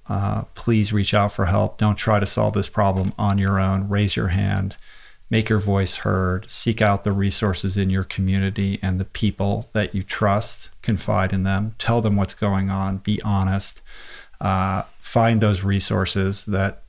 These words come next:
Sarah mentioned. Uh, I'm sure if you Google, you know, this stuff, there's gonna be plenty of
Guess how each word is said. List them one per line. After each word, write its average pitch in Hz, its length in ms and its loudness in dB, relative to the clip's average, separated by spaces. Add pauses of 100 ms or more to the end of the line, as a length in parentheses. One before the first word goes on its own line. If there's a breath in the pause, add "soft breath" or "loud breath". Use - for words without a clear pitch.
Sarah 98 380 0
mentioned. 95 600 -2 (640 soft breath)
Uh, 107 180 -6
I'm 98 140 -6
sure 104 240 0
if - 140 -4
you 95 100 0
Google, 101 800 2
you 98 100 0
know, 92 100 2
this 92 200 -2
stuff, 92 400 -2
there's 98 180 -2
gonna 98 200 0
be 101 140 -4
plenty 95 480 0
of 90 320 -6